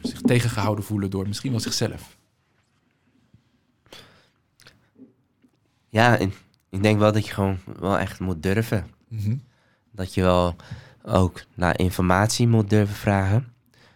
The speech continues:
Speaker 2: Gewoon aan je vrienden. Probeer je verhaal te delen. Soms komt het belachelijk over,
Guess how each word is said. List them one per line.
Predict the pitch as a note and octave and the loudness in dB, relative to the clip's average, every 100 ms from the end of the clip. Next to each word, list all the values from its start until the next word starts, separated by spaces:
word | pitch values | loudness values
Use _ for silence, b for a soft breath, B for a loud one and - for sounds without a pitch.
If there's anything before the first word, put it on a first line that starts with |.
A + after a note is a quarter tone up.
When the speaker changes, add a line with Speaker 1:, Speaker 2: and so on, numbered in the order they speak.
| b b | b b
Speaker 2:
Gewoon | - F2+ | -4 2
aan | F2+ | 2
je | E2+ | 2
vrienden. | F2+ A2 A2+ A#2+ A#2 - | 2 4 4 4 0 -8
Probeer | - F2+ F#2+ | -8 0 2
je | F2+ | 2
verhaal | F#2 F2+ F#2 | 0 2 2
te | F2+ | 0
delen. | E2 F#2 G2+ A#2 C3 _ _ _ _ _ _ _ _ | 0 0 2 0 -2 _ _ _ _ _ _ _ _
Soms | - G2+ F2 - | 0 2 2 -6
komt | - F#2 | -4 -4
het | - | -2
belachelijk | F#2+ F#2 F2+ F2+ D#2+ | 2 2 2 0 0
over, | F2+ G2+ A#2+ | 0 0 -2